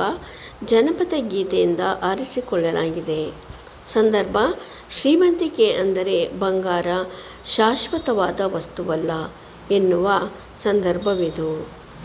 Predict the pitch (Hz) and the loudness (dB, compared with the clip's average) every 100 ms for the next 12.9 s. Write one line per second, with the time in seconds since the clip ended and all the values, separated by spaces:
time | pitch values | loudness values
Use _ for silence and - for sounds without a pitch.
0 | - - - 190 190 180 180 160 208 190 | -16 -12 -2 0 2 2 0 2 4 4
1 | 175 170 190 320 - - - - - 254 | 0 0 0 0 -2 -12 -18 -8 2 4
2 | 254 - 370 370 370 233 202 190 190 185 | 4 0 0 0 -2 -2 0 0 0 2
3 | 208 220 - 202 208 220 202 190 185 208 | 2 2 0 0 0 0 -2 0 0 -2
4 | - - 269 320 269 254 190 190 190 190 | -2 -4 0 4 4 2 -2 -2 0 0
5 | 214 208 170 - 220 214 190 170 170 175 | -2 -4 -4 -6 -8 -4 -2 0 0 -2
6 | - - - - - 247 208 165 165 156 | -4 -12 -18 -2 4 4 4 0 0 -2
7 | 156 156 156 - - - - 190 180 175 | 0 0 -2 -8 -18 -20 -2 4 4 4
8 | 185 247 269 208 180 180 170 165 160 - | 0 -2 0 0 2 4 4 2 0 -4
9 | 170 165 - - - 214 214 262 311 269 | -4 -4 -8 -18 -6 0 2 2 2 2
10 | 202 180 185 190 151 156 170 156 160 160 | 2 2 2 0 0 -2 -2 -2 -4 -6
11 | 160 196 - - - - - 208 247 220 | -6 -8 -14 -20 -20 -14 2 6 6 4
12 | 208 226 320 - 190 170 160 151 151 | 4 2 0 -2 -2 -2 0 0 0